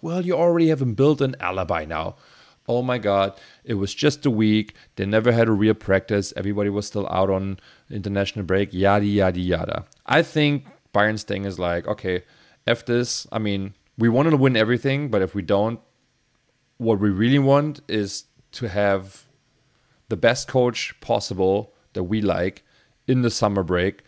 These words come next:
so we can prepare for next season and really attack again. And that's all.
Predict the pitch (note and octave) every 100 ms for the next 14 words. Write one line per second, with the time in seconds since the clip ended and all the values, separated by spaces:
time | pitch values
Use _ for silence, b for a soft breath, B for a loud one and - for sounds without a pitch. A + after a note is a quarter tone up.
0 | b - A2 A#2+ B2 A#2 - A2 G2+ F#2+
1 | G2+ - - A2 G2+ F2+ F2 G2 G2 F#2+
2 | F#2+ - - - - F#2 - F2 F2+ -
3 | b b b b - G#2 G#2+ G#2+ C#3+ C#3
4 | F#2+